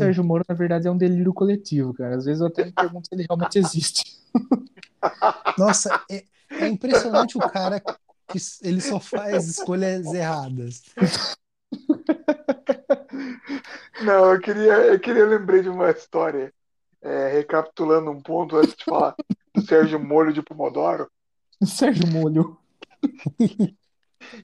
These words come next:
Speaker 3: Que o Roberto falou que o pessoal <laughs> entra, é, o pessoal tá na hype, não é eleito. Tem um vídeo maravilhoso no YouTube de um cara de Maricá que falou:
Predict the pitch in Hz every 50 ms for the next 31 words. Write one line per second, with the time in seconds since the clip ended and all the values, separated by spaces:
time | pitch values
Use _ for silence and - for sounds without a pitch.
0 | _ _ - - 165 165 165 160 160 151 147 147 139 139 139 _ _ _ _ _
1 | _ _ _ _ _ _ _ _ _ - - - - - 147 147 147 139 143 147
2 | 139 175 143 151 151 - - 165 156 156 - - - 160 156 147 - - 165 -
3 | - - - 147 - - - 185 196 202 - - - - 196 - - _ _ _
4 | _ _ _ _ _ _ _ _ _ _ _ _ _ _ _ - - _ _ 151
5 | 147 147 147 143 139 139 139 147 147 - - 151 - 165 156 170 160 165 160 143
6 | 143 147 151 156 156 - 165 151 151 147 143 139 139 143 160 180 190 180 - 143
7 | 135 - - - - - - _ _ - 196 196 190 170 160 180 196 190 - 190
8 | 185 185 185 185 185 185 180 190 190 190 185 190 190 196 190 180 165 160 151 143
9 | 143 143 - - - 135 135 127 131 127 123 _ _ _ _ _ _ _ _ -
10 | - 151 147 - - 156 170 160 156 143 151 151 156 165 175 185 214 220 - -
11 | - 156 147 139 - - _ _ _ _ _ _ _ _ _ _ _ _ _ _
12 | _ _ _ _ _ - 147 143 - - 175 170